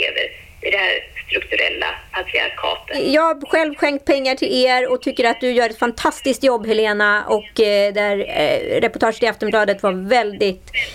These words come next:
Speaker 2: starkt. Var kan man skänka pengar till er och stötta er verksamhet om man vill det?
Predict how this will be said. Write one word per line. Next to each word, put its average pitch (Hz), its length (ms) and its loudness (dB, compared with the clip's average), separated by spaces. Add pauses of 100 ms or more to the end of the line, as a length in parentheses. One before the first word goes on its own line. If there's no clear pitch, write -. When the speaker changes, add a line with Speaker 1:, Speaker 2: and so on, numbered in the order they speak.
(200)
Speaker 2:
starkt. 185 680 0
Var 269 520 2
kan 247 140 -2
man 220 140 0
skänka 202 540 0
pengar 196 380 0
till 185 400 2
er 175 140 0
och 180 80 -6
stötta 196 280 0
er 185 180 4
verksamhet 180 600 -2
om 185 120 2
man 175 140 0
vill 170 180 0
det? 180 160 0